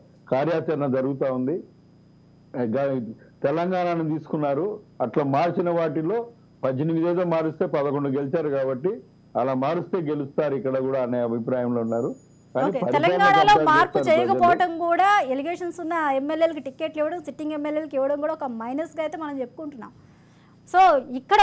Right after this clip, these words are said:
Speaker 2: సేమ్ రిపీట్ కాకూడదని చెప్పేసి అనుకుంటున్నారు అనుకుంటా బహుశా
Speaker 1: రిపీట్
Speaker 2: వైసీపీ.
Speaker 1: కావడం అంటే అక్కడికంటే
Speaker 2: Hmm.
Speaker 1: ఇక్కడ ఎక్కువ corruption జరిగిందండి.
Speaker 2: ఓకే,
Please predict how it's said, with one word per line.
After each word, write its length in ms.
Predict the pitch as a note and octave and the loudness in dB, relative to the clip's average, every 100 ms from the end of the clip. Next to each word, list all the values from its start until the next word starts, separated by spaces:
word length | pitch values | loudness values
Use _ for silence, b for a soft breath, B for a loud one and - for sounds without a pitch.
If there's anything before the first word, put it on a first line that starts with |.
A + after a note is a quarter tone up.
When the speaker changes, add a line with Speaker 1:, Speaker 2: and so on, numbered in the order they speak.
| G4 | 4
Speaker 2:
సేమ్ 280 | F#4+ F#4+ | 2 0
రిపీట్ 280 | E4+ D#4 F#4 | -2 -6 -2
కాకూడదని 520 | F4+ E4 D#4+ D#4 D#4 | 2 2 2 0 -2
చెప్పేసి 240 | D4 D#4+ D#4 | -4 -2 -2
అనుకుంటున్నారు 560 | C4+ C#4 C#4+ C4+ A#3+ | -2 -4 -6 -4 -4
అనుకుంటా 480 | A#3 A#3+ B3+ A#3 A#3 | -4 -6 -8 -8 -8
బహుశా 500 | G3+ G#3+ A3+ A#3+ A#3+ | -8 -8 -10 -6 -6
Speaker 1:
రిపీట్ 220 | G#3 G3 | -4 -4
Speaker 2:
వైసీపీ. 220 | D3 D3 C#3+ | -4 -2 0
Speaker 1:
కావడం 280 | C#3+ C#3+ | 0 0
అంటే 260 | C#3+ C3+ F3+ | 0 0 0
అక్కడికంటే 640 | C3 - D#3 C#3+ D3 C#3 | -2 -2 -2 0 -2 -2
Speaker 2:
Hmm. 100 | F#3 | -2
Speaker 1:
ఇక్కడ 180 | F3 D3+ | -2 -4
ఎక్కువ 240 | C#3 E3+ D#3 | -4 -4 -4
corruption 500 | C#3 C3+ - C3+ A#2+ | -2 -4 -4 -4 -4
జరిగిందండి. 580 | A2 A2+ G#2 F2+ - - _ _ _ _ C4 | -4 -8 -12 -14 -20 -20 _ _ _ _ -6
Speaker 2:
ఓకే, 300 | B3+ A3 | -6 -8